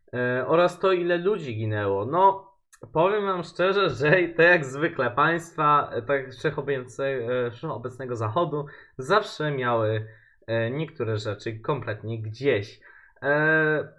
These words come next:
obecnie w ogóle spójrzmy sobie na przykład na,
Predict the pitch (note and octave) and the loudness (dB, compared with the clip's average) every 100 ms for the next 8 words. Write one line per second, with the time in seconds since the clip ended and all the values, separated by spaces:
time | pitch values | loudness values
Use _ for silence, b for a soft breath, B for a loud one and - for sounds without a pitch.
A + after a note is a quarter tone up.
0 | _ - F3 B3 A#3+ B3 A3+ A3 G#3 - | _ -2 4 4 2 -6 -4 -4 -6 -10
1 | - - G#3 G3+ D#3+ - - E3+ D3+ A2 | -16 -12 -4 -2 -2 -6 -2 -2 -2 -6
2 | A#2 A#2 A2 - A2 A#2 A2 A2 A2 | -4 -4 -6 -8 -8 -4 -4 -4 -6